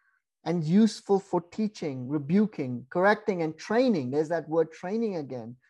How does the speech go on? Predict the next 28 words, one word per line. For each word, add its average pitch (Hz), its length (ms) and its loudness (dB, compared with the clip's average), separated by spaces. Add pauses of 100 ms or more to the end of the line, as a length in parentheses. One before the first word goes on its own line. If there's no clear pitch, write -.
(160)
So - 140 2
we 196 140 6
can 185 260 2
live 190 220 4
out 196 300 0 (200)
new 180 180 0
creation 180 720 -4 (220)
in 147 60 0
the 147 60 2
midst 160 340 2
of 135 140 -2
the 139 140 2
old. 123 320 -2 (460)
In 180 80 0
Galatians 202 480 4
six, 214 240 2
verse 190 260 -4
ten, 214 220 -2
to 190 60 -8
close 190 360 0
out, 180 220 -2
the 151 60 -14
Bible 175 380 -2
reads, 170 220 -6
"Therefore, 196 420 -4
as 175 180 -8
we 175 120 -8
have 185 160 -6